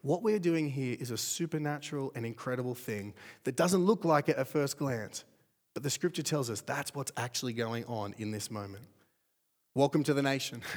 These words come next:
<laughs> Welcome to the family. Welcome to the temple. In Jesus Christ's name, would you pray with me? Lord God, I pray and ask that you would help us to enjoy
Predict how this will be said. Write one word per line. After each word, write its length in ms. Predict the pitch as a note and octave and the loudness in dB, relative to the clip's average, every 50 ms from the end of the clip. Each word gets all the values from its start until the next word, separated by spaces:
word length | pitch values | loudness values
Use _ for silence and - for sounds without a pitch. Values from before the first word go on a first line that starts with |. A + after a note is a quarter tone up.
| - | -8
<laughs> 220 | - - - - - | -8 -12 -18 -6 2
Welcome 360 | - C#3+ D3+ D3 - E3+ D#3 | 6 8 8 8 6 4 4
to 100 | - E3+ | 4 4
the 80 | D3+ | 2
family. 480 | C#3+ - C#3 B2+ B2 A#2+ A2+ G#2+ G#2+ - - - _ _ - | 2 2 0 0 0 -2 -4 -6 -10 -12 -16 -20 _ _ -6
Welcome 260 | - C3+ C#3 - E3+ | -4 -4 -2 -2 -4
to 80 | D3+ E3 | -4 -4
the 80 | D#3 D#3 | -6 -6
temple. 440 | - - E3 D3 B2 - - G#2+ - - _ _ _ _ _ _ _ _ - | -4 -4 -4 -4 -6 -8 -10 -12 -14 -16 _ _ _ _ _ _ _ _ -8
In 100 | B2+ A#2 | -6 -4
Jesus 360 | A2+ A#2 A#2+ A#2+ A#2 A#2+ A2+ | -2 0 0 0 -2 -4 -6
Christ's 400 | - - - G#2+ A2 G#2+ - - | -6 -4 -4 -2 -2 -2 -6 -8
name, 200 | G#2 F#2+ G#2+ G#2 - - _ _ _ _ _ - - | -10 -12 -12 -14 -18 -20 _ _ _ _ _ -16 -12
would 140 | E3+ B2 A#2 | -8 -6 -6
you 60 | A2+ | -6
pray 240 | - - A2+ G#2+ G#2 | -2 -2 -2 -2 -2
with 160 | G2 F#2+ - | -4 -6 -8
me? 100 | G2+ A2+ - - _ _ _ _ _ _ _ _ _ _ _ _ _ _ _ _ _ - - - - - - _ _ _ _ _ _ _ _ _ _ _ _ _ _ - - - - - - - - - _ _ _ _ _ _ _ _ _ _ _ _ _ _ _ _ _ _ - - - - - | -12 -14 -16 -18 _ _ _ _ _ _ _ _ _ _ _ _ _ _ _ _ _ -20 -20 -20 -20 -20 -20 _ _ _ _ _ _ _ _ _ _ _ _ _ _ -20 -20 -20 -20 -20 -20 -20 -20 -20 _ _ _ _ _ _ _ _ _ _ _ _ _ _ _ _ _ _ -20 -20 -18 -4 2
Lord 160 | D3 D#3+ D#3+ D3 | 4 6 8 10
God, 180 | D#3 D3 D3 | 10 10 10
I 60 | C#3+ | 10
pray 260 | C#3+ - F3+ F3 E3 D#3+ | 8 8 8 8 8 8
and 80 | D3+ | 8
ask 280 | D3+ C#3+ C#3 C3+ - - | 6 6 6 4 2 0
that 100 | D#3+ C#3+ | -2 0
you 140 | D#3 F3 E3 | 2 2 4
would 100 | D3 - | 4 4
help 280 | - D3 D#3 C#3 - | 4 2 2 2 2
us 320 | C3+ B2 B2 A#2 - - - - - | 0 0 0 0 0 -4 -6 -4 -2
to 280 | D#3 C3+ B2 A#2 A#2 G#2+ - - - - - - - - - - - - _ _ - | -2 0 0 -2 -2 -6 -8 -14 -20 -20 -20 -20 -20 -20 -20 -20 -20 -20 _ _ 0
enjoy 600 | D3+ D#3+ D3+ C#3 D#3 D3 D#3 F3+ F3+ C#3+ C3 | 2 2 2 2 4 4 6 6 6 4 2